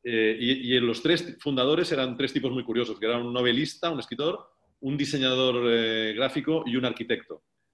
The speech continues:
Y construyeron una agencia espectacular. Y ellos tenían un estilo de redacción que yo llamaría como de,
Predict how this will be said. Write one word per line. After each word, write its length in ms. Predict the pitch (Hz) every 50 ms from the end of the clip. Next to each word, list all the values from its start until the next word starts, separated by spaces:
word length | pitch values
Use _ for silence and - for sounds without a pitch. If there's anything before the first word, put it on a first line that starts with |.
| _ _
Y 80 | - 104
construyeron 360 | 107 113 110 120 120 127 135
una 100 | 127 120
agencia 720 | 110 120 117 110 120 113 110 107 104 98 92 90 87 -
espectacular. 580 | - - - - 92 110 95 92 98 95 90 85 - - _ _ _
Y 80 | - 139
ellos 120 | 180 175
tenían 260 | 175 170 156 180 185
un 80 | 196 185
estilo 300 | 165 - - 180 165 170
de 80 | 156 147
redacción 640 | 131 131 123 117 - - 151 156 165 190 202 - - _ _ _ _ _ _ _ _ _ _ _ _ _ _ _ _ _ _ _ _ _
que 120 | - 123
yo 100 | 123 151
llamaría 460 | 160 180 165 160 151 151 160 180 165
como 200 | 170 156 139 131
de, 580 | 120 123 123 120 120 113 113 113 113 - -